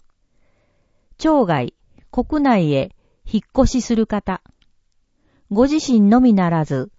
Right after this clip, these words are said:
同じ世帯のご家族の引っ越しの手続きもできます。転出の手続きはこちらからとして、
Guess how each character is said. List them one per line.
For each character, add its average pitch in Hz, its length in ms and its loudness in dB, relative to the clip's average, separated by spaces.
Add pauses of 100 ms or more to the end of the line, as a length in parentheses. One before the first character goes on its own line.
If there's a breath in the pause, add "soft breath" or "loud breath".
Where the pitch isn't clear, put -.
(220)
同 185 100 2 (160)
じ 285 140 -4
世 311 200 -4
帯 196 240 0
の 139 240 -2 (100)
ご 185 160 -2
家 302 160 -2
族 254 260 0
の 160 120 0
引 160 140 -2
っ - 20 -4 (160)
越 262 160 0
し 254 60 -2
の 247 160 0
手 233 140 -2
続 254 260 -4
き 165 120 -2
も 139 140 -2
で 143 140 -6
き 143 140 -8
ま 135 160 -6
す。 - 280 -20 (1400)
転 302 220 -2
出 294 240 -6
の 269 180 2
手 247 140 0
続 277 260 -4
き 160 160 -4
は 135 260 -2
こ 196 120 0
ち 269 140 -4
ら 269 160 0
か 247 160 -2
ら 240 160 -6 (260)
と 208 140 -4
し - 140 -12
て、 185 260 -6